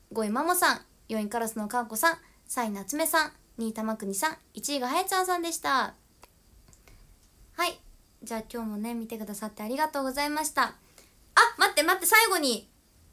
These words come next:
一個匂わせして終わらせようと思ったんだ。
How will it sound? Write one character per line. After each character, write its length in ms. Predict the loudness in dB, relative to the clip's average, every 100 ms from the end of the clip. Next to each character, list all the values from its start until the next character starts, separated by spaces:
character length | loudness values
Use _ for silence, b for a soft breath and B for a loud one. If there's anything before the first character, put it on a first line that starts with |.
| -8
一 160 | -6 -2
個 340 | 4 4 2 -4 _ _ _ _ _ _ _ _ _ _ -4
匂 240 | 0 4
わ 140 | 4 6
せ 120 | 4
し 80 | 2
て 100 | 2
終 80 | 4
わ 100 | 6
ら 100 | 6
せ 120 | 4
よ 100 | 2
う 40 |
と 60 | 2
思 120 | 0
っ 40 |
た 100 | 0
ん 60 | 0
だ。 160 | -2